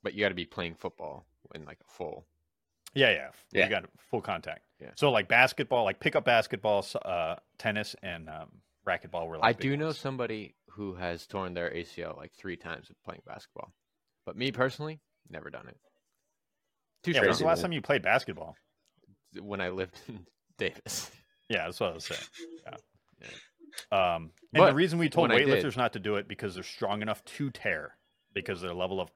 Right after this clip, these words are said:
Speaker 2: like, power generation is so high,
Speaker 1: Mm.
Speaker 2: right? And
Speaker 3: Mm.
Speaker 2: by planting their foot in a weird angle,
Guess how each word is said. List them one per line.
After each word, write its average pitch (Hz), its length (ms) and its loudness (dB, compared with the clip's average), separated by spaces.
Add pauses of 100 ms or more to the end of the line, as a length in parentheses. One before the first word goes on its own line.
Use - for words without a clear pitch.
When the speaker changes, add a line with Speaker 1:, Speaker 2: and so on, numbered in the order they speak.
(240)
Speaker 2:
like, 87 200 -4
power 107 240 4
generation 117 520 -2
is 92 100 -8
so 95 160 -4
high, 90 340 0 (360)
Speaker 1:
Mm. 90 320 -12 (560)
Speaker 2:
right? 92 200 2 (360)
And 107 180 4
Speaker 3:
Mm. 104 60 2
Speaker 2:
by 95 100 4
planting 107 420 0
their 98 120 -4
foot - 260 -2
in 101 100 -10
a 95 60 -4
weird 92 260 -2
angle, 113 420 0